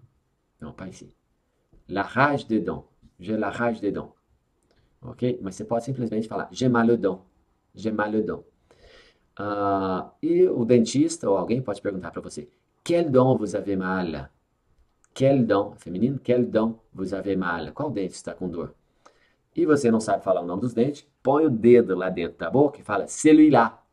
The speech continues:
Ou então, "J'ai mal ici." Essa não tem, eu tô com dor aqui. Ici, ici,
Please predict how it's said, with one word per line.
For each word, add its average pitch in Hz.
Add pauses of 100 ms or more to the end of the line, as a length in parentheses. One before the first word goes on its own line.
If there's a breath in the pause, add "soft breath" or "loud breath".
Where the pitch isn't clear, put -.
(640)
Ou -
então, 117
"J'ai 131
mal 139
ici." 156 (680)
Essa - (200)
não 135
tem, -
eu 123
tô 131
com 131
dor 120
aqui. 135 (260)
Ici, 139 (200)
ici, 131